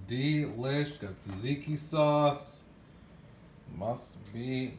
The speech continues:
nice. All vegan, of course. Nice gyro meat there. Cannot wait. Great suggestion, buddy.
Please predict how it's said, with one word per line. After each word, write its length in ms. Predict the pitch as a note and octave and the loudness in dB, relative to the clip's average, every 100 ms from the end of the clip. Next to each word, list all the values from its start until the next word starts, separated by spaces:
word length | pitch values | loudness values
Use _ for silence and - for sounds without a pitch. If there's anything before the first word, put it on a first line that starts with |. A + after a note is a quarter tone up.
| G#2 | -6
nice. 400 | A2+ A2 G#2 - | -2 0 -2 -6
All 320 | F#2+ G#2 G#2 G2+ | -6 -4 -4 -2
vegan, 380 | A#2 A2+ A2+ G#2 | -2 0 -2 -4
of 200 | G2+ - | -4 -8
course. 800 | - B2+ A#2 G#2+ F#2 - - - - - - - - - - - - - - - - - - - - - - F2 | 0 4 6 4 0 -6 -12 -12 -16 -20 -16 -16 -16 -20 -20 -20 -18 -18 -18 -20 -20 -20 -20 -20 -18 -16 -10 -8
Nice 380 | F2+ - - - - - - - - - - | -6 -8 -12 -16 -20 -20 -20 -20 -18 -18 -8
gyro 840 | - A#2+ A2+ G#2+ G#2 G#2+ G2+ G2 | 6 8 8 6 2 4 4 4
meat 440 | G2 G2+ G2 G#2 F#2+ | 2 0 -2 -4 -4
there. 440 | G2+ G2+ G#2+ G#2+ - - - - - - - - - - | 0 0 0 -2 -8 -20 -20 -20 -20 -20 -20 -20 -20 -10
Cannot 340 | G2 G2 F2 | -4 -2 -2
wait. 280 | F#2+ F#2 F#2 - - - - - - - - - | -2 -4 -4 -8 -18 -20 -20 -20 -20 -20 -20 -12
Great 220 | A2 A2 | -8 -8
suggestion, 640 | - G2+ F2+ G2 F#2 F#2+ F2+ | -6 -6 -2 -2 -2 -4 -2
buddy. 280 | F2+ F2+ | 0 -2